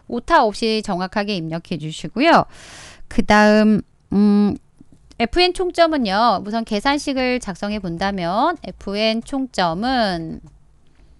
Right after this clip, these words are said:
직무 수행 곱하기 영점이 더하기 이해 판단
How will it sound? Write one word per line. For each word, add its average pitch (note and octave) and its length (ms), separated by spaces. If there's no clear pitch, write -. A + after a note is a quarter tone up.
직무 C4+ 480
수행 C#4+ 680
곱하기 B3 580
영점이 G3 960
더하기 F#3+ 840
이해 B3+ 320
판단 B3+ 840